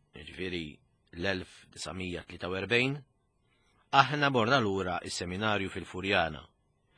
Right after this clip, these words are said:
fejn sibna il-ġiebja miftuħa beraħ fil-bitħa, bil-bomba jew bombi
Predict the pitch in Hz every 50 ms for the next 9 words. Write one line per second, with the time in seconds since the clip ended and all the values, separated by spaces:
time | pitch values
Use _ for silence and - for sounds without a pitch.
0 | - - - - _ - 208 220 185 - - 131 123 127 131 147 160 160 - -
1 | 104 101 95 92 92 120 151 156 151 127 123 131 135 127 113 - 110 110 101 -
2 | - - 160 143 104 92 90 85 82 107 107 101 95 87 - - - 87 80 87
3 | 120 - - - - 76 - - _ _ _ _ _ _ _ _ _ _ - 87
4 | 82 80 78 101 101 107 113 117 135 127 107 92 90 87 80 92 113 120 123 123
5 | 117 127 135